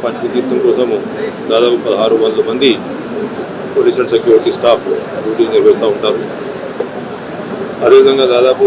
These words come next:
ఏడు వందల మంది విజిలెన్స్ సెక్యూరిటీ స్టాఫ్ సీవీఎస్ వారి ఆధ్వర్యంలో పనిచేస్తారు. తొమ్మిది వందల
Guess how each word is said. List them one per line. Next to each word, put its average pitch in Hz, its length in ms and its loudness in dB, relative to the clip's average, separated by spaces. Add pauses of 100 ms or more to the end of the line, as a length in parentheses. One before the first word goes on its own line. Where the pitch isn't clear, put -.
(120)
ఏడు 120 200 4
వందల 123 260 0
మంది 127 200 4 (800)
విజిలెన్స్ 123 380 2
సెక్యూరిటీ 117 420 2
స్టాఫ్ 123 200 2
సీవీఎస్ 113 300 -2
వారి 113 140 4
ఆధ్వర్యంలో 110 320 2
పనిచేస్తారు. 107 500 0 (640)
తొమ్మిది 143 340 6
వందల 139 160 6